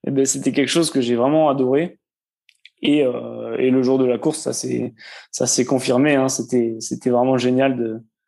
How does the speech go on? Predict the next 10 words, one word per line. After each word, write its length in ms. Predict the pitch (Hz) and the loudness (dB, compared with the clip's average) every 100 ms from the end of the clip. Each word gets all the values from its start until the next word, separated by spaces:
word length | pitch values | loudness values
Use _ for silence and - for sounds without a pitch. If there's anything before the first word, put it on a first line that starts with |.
| _ _ | _ _
de 140 | 127 127 | -2 0
passer 340 | 139 131 143 | 0 -2 0
cette 220 | 135 123 | 0 0
ligne 160 | 135 139 | 2 2
d'arrivée 360 | 131 127 127 | 4 4 2
avec 300 | 139 131 123 | 2 2 0
elle. 180 | 151 156 | 0 2
Et 200 | 139 123 | 2 -2
d'ailleurs, 320 | 120 131 143 | -2 0 2
en, 420 | 127 123 120 117 | 0 -2 -6 -8